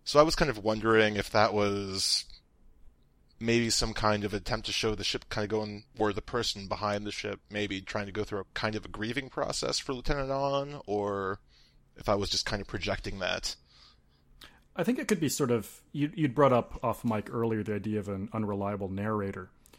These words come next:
Speaker 2: And there's definitely stuff that's left out, um, that other characters reference. Like, there's, like, we know that one esk likes to sing and likes to do these songs, and that plays off into the plot.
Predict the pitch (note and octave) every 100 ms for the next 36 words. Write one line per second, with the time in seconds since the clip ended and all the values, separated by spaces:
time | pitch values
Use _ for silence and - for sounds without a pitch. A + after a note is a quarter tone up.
0 | - _ _ - A#2 A2 G#2 - - -
1 | _ - - - - C3 A2 D#3 D#3 F3+
2 | D3+ C3+ - - A#2 A2+ - - - _
3 | _ _ _ _ _ _ _ B2 G#2+ -
4 | A2 A2+ A2 - A#2 A2 G#2+ - - -
5 | _ _ - A2 G2+ G2 F#2 F#2+ _ _
6 | _ _ _ _ _ - C3 A#2+ A#2+ B2
7 | A2 G#2+ A#2 G#2+ - G#2 A2 B2+ A2 F#3+
8 | B2+ - - - - D3 D#3+ E3 D#3+ C3
9 | B2+ A#2+ - A2 - - - A2 F#2+ F#2
10 | - - _ _ _ - B2 A2 A2 G#2+
11 | - A2 A2+ A2 - G2 F#2 - A2+ -
12 | - A#2 A2 G#2 - G2+ - - G#2+ G2